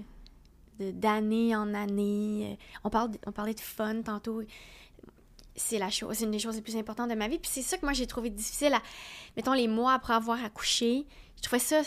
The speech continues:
grand puis beau. Je trouvais pas ça le fun.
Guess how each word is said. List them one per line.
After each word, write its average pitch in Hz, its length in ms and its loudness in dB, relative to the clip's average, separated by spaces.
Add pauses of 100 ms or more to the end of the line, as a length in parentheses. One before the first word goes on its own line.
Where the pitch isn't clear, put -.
(240)
grand 247 500 2 (100)
puis - 140 -8
beau. 233 480 6 (340)
Je - 80 -10
trouvais 247 160 -2
pas - 120 -4
ça - 160 -4
le 311 80 0
fun. 233 380 -4